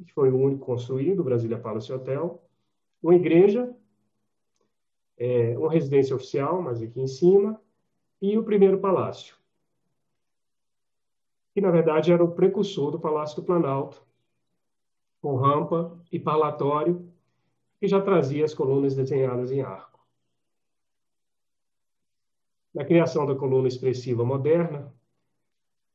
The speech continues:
a gente percebe que o exercício de incorporar a arquitetura à estrutura e a intenção de expressar leveza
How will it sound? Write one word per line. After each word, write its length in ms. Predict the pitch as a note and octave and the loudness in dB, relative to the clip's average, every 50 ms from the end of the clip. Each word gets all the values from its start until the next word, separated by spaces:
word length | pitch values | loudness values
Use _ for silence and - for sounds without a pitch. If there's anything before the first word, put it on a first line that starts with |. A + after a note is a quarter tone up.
| _ _ _ _ - | _ _ _ _ -10
a 60 | - | -6
gente 160 | C#3+ E3+ E3+ | -4 -4 -2
percebe 380 | - G3+ F3+ - F#3+ F#3 F3+ F3+ | 0 0 2 4 4 2 2 4
que 100 | - F#3 | 6 6
o 60 | F#3 | 6
exercício 500 | F3 F3 E3 - - - G#3 A3+ A3 A#3+ | 6 6 4 0 -2 -4 -6 -4 -4 -4
de 80 | F#3+ G3+ | -4 -4
incorporar 480 | F3+ - F#3 E3+ E3+ F3 D3+ C3+ C3 | -2 -2 -2 -2 0 0 0 0 0
a 40 | A#2+ | -2
arquitetura 520 | A#2+ A#2+ A#2+ - C#3 C3 C3 B2 A#2+ A#2 | -2 -4 -4 -4 -4 -4 -2 -2 -4 -4
à 20 | A#2 | -4
estrutura 800 | A#2 - - C#3 C3 - - D3+ E3 F3+ F#3+ G3+ G3+ G3+ - - - | -6 -6 -8 -8 -8 -8 -6 -2 0 0 0 0 -2 -6 -10 -14 -8
e 80 | D3 D3 | -4 -4
a 60 | D3+ | -4
intenção 480 | D#3 E3 E3 D3 C#3 - - C#3+ C3 | -4 -4 -4 -4 -4 -4 -4 -4 -4
de 80 | B2+ B2 | -6 -6
expressar 400 | - - C3 A#2+ A#2 - C3 A#2 | -8 -8 -8 -8 -6 -6 -4 -2
leveza 680 | A#2+ A#2+ C#3 C3 B2 C3 D3+ F3+ F#3+ F3 C#3 A#2 A#2+ | 0 0 0 0 -2 0 2 2 2 0 -2 -6 -10